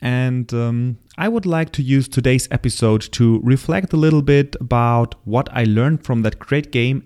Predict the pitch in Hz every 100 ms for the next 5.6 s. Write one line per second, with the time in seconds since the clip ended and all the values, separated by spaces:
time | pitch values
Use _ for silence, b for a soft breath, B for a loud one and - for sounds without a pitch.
0 | - 104 107 - - - 98 104 117 120
1 | 98 87 71 - - - b b b b
2 | b - 120 123 127 139 185 220 220 202
3 | 160 160 160 151 - 123 139 156 139 131
4 | - 185 - 202 190 147 139 127 - 139
5 | 135 120 104 98 95